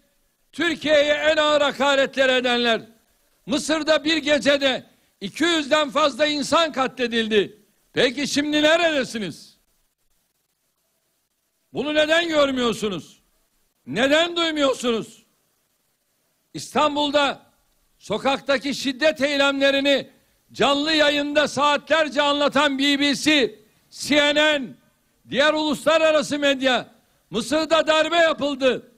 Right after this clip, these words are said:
şimdi katliam yapılıyor. Bunu neden görmüyorsunuz? Neden duymuyorsunuz?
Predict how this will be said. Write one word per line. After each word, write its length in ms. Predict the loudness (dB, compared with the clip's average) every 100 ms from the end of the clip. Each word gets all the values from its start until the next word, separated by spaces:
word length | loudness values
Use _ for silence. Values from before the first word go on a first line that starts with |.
| _ _
şimdi 460 | -14 -6 -4 -4 -2
katliam 580 | 0 0 0 0 0 0
yapılıyor. 680 | -2 0 0 2 2 -2 -14 _ _ _
Bunu 300 | -4 -2 2
neden 420 | 2 2 2 0
görmüyorsunuz? 960 | 2 2 2 2 2 0 -2 -2 -6 -16 _ _ _ _ _ -16
Neden 640 | -4 0 2 2 0 0
duymuyorsunuz? 880 | -2 0 2 2 2 2 0 -2 -8